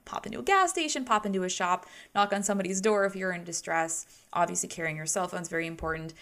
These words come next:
But if you're the kind of person who likes to go on very rambling rural runs, if you are a winter trail runner, it is essential that you have your gear choices down, that you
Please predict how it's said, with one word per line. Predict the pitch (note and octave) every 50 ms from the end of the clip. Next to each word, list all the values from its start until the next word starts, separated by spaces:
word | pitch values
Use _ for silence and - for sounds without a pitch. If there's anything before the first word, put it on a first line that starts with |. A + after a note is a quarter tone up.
| - - - - -
But | - D4
if | D4
you're | E4 D#4
the | D4+ D4+
kind | D4 C4+ C4
of | B3+
person | - A3 G#3+ - G#3+ G#3
who | G3
likes | F#3 F3+ F3 E3+ -
to | - G3+
go | F3 - - F3+ E3+ E3 E3 F3 F3+ - -
on | E3 D#3 D#3 D#3 D#3+ E3
very | E3+ F3+ F3+ F3+ F3+
rambling | E3+ F3 E3 F3+ E3+ E3+ F3+ F3+ F3 F3+ F3 E3+ E3 D#3+ D#3 D#3
rural | E3 E3 D#3+ D#3+ D#3+ D#3+ D#3+ D#3+
runs, | D#3 D3+ D3 D3 D3+ E3 E3 -
if | - D#3+ G3
you | G#3 G3+
are | F#3 D3 A#2+ C3+
a | C#3 D3
winter | D3+ E3 F3+ G3 F#3 - D3+ - -
trail | - - - - - D#3 D3+ D#3+ F3+ G3+ A3 A#3+
runner, | A#3+ C4+ C#4 C#4+ D4+ D#4+ E4+ F#4+ G4 F4 - _ _ _ _ _ _ _ _ _ _ _ _ _ - -
it | C4 C4
is | A3+ F3 D3+ - - - - - - - _ _ _ -
essential | D3+ - - - - - - - - B3+ B3+ C4 B3 A3+ - F#3 C#3+ G#2+ - - - - - _ -
that | - -
you | D#3+ D#3+ E3+ G3 A#3+ C#4 C#4
have | G#3 - F#3 F#3 F3+ E3+ E3+
your | E3 E3+ F#3 F3+ E3 D3+ D#3+ D#3 D3+
gear | - F#3 G3 A3 A#3+ B3+ C#4 D4+ E4 E4 - _ -
choices | - - - A3+ A3+ A3+ A3 - - A#3 A3+ A3+ G#3+ F#3+ E3+ - _ _
down, | - F3 D#3 C#3+ B2 - - - - G#3 G#3+ - - - - - -
that | - D3+
you | D3+ E3+ F#3+ G3+ -